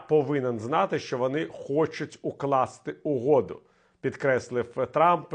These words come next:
і сказав, що з Росією йому простіше мати справу, ніж з Україною. Трамп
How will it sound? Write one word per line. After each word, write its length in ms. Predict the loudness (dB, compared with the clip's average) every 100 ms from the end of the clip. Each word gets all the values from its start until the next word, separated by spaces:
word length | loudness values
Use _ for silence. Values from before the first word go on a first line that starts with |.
| -6
і 180 | -6 -6
сказав, 420 | -4 -2 0 -2
що 160 | -4 -6
з 60 |
Росією 680 | -6 -6 -8 -6 -6 -4 -4
йому 260 | -4 -6 -8 -20 _
простіше 680 | 6 6 2 -8 -8 -8 -14 _ _ _ _
мати 280 | 0 2 2
справу, 460 | -2 4 4 4 0
ніж 320 | -2 -2 -2 -2 0
з 220 | 0 -2 -6
Україною. 560 | -6 -2 -2 -2 -8 _ _ _ _ _ _
Трамп 360 | 6 6 6